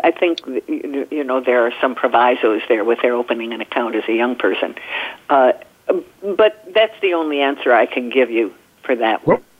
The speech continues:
Speaker 2: what, what would you do so that the kids are not spoiled if you give them too much too early?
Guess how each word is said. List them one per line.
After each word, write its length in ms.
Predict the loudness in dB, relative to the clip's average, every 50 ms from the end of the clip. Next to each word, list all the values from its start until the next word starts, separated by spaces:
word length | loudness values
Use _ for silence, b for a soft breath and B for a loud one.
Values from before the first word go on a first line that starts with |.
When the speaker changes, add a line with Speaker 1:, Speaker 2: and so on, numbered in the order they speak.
| _ _ 0
Speaker 2:
what, 200 | 2 2 2 4
what 160 | 4 6 6
would 120 | 6 6 6
you 80 | 4
do 240 | 4 6 6 6 4
so 160 | 4 4 2 4
that 60 | 4
the 100 | 2 2
kids 320 | 2 2 2 4 4 4
are 80 | 2 4
not 220 | 4 2 2 0
spoiled 480 | -2 -6 0 4 4 6 6 4 2 0
if 100 | -2 -2
you 80 | -2
give 180 | 0 2 2 2
them 120 | 2 0
too 160 | 0 0 0 2
much 240 | 2 2 2 0
too 160 | -2 0 4 4
early? 300 | 6 6 6 4 2